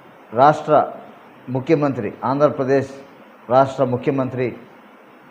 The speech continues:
శ్రీ నారా చంద్రబాబు నాయుడు గారు, అతని కుమారుడు లోకేష్ బాబు గారు మీడియాలో చెప్పినటువంటి మాట, ఎవరైనా సరే ప్రవీణ్,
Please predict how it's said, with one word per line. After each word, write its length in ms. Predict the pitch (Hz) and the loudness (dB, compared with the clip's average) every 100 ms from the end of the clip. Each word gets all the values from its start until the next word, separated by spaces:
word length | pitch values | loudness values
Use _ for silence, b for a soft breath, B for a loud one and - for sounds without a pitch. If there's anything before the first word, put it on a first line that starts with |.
| - - - | -20 -20 -4
శ్రీ 180 | 131 | -2
నారా 340 | 123 120 139 139 135 | 0 4 6 4 2
చంద్రబాబు 360 | 127 139 143 | 2 4 4
నాయుడు 280 | 131 131 123 | 4 2 2
గారు, 540 | 120 120 123 135 - - - - - - - - - | 4 4 4 0 -6 -20 -20 -20 -20 -20 -20 -20 -10
అతని 240 | 107 127 123 | -2 -2 0
కుమారుడు 460 | - 143 143 123 | 2 4 4 4
లోకేష్ 460 | 113 135 135 139 135 | 0 0 -2 -2 2
బాబు 200 | 127 120 | 2 4
గారు 380 | 120 123 135 - - - - - - - - - - - - - - 123 | 4 4 2 -2 -12 -20 -20 -20 -20 -20 -20 -20 -20 -20 -20 -20 -18 -4
మీడియాలో 440 | 143 151 160 147 | 0 6 6 6
చెప్పినటువంటి 600 | 139 135 131 131 131 120 | 2 -2 -2 -2 -2 -4
మాట, 260 | 123 123 117 127 - - - - - - - - - - - - - - - - | -2 -2 0 0 -2 -10 -20 -20 -20 -20 -20 -20 -20 -20 -20 -20 -20 -20 -20 -2
ఎవరైనా 440 | 131 151 160 165 | 4 6 6 4
సరే 520 | 156 156 143 151 - - - - - - - - - - | 2 0 2 2 0 -6 -18 -20 -20 -20 -20 -20 -20 -2
ప్రవీణ్, 420 | 139 143 165 147 | 2 4 2 0